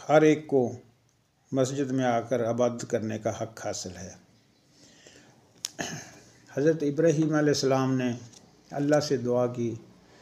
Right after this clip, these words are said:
कि मक्का मुकरमा को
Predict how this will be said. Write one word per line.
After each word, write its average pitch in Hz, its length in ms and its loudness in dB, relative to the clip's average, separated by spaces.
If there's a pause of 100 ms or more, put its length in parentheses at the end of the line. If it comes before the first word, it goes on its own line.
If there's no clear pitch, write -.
(300)
कि 135 280 4
मक्का 131 400 0 (920)
मुकरमा 131 480 -2
को 117 240 -2